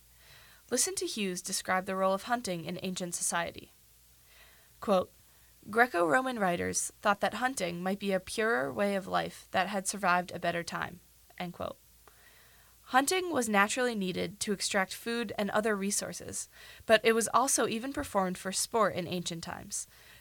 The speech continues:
demonstrating its prevalence within the culture. So prevalent that the Romans apparently hunted many animals into extinction,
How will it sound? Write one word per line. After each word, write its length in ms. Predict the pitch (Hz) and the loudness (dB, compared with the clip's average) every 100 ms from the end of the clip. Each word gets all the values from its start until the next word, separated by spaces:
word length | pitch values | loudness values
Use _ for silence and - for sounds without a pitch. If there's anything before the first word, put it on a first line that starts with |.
| - | 2
demonstrating 600 | 202 214 202 220 202 190 | 4 4 4 4 4 2
its 120 | 185 | -4
prevalence 680 | - 240 202 170 175 - - | 2 2 4 0 -2 -6 -6
within 240 | 202 175 | -4 -2
the 80 | 165 | -2
culture. 460 | - 202 - - - - - - - - - - | 0 0 0 -12 -20 -20 -20 -20 -20 -20 -20 -4
So 360 | - - 285 | 2 6 6
prevalent 560 | 302 196 180 185 - - | 6 0 2 -2 -2 -2
that 140 | 196 | 0
the 100 | 196 | 2
Romans 460 | 214 254 190 180 - | 4 4 4 0 -4
apparently 420 | 190 220 220 226 | 0 2 2 -2
hunted 380 | 233 208 196 175 | -2 0 0 -2
many 320 | 185 208 247 | 0 0 0
animals 420 | 190 180 175 180 | 0 0 0 -2
into 280 | - 190 196 | -4 -2 -2
extinction, 680 | 175 - - 254 - 165 | -2 -4 -4 -4 -6 -8